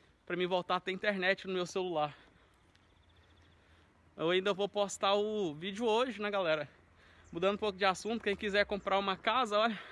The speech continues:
<laughs> Está vendendo, olha a casinha.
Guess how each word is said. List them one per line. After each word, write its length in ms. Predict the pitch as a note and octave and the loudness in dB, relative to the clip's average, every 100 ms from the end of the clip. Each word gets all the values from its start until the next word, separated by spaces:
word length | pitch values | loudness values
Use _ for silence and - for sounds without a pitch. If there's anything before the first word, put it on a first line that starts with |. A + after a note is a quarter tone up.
| - - | -18 -10
<laughs> 580 | G3 D#3 - - - C#3 - - - - - - | -8 -8 -12 -16 -12 -12 -14 -20 -20 -20 -20 -20
Está 180 | - F3 | -4 0
vendendo, 380 | F#3 A#3+ G3+ F3 | 0 0 0 0
olha 140 | F3 | -2
a 20 | |
casinha. 540 | F#3 F#3 E3 E3+ D3+ | 0 0 0 -4 -4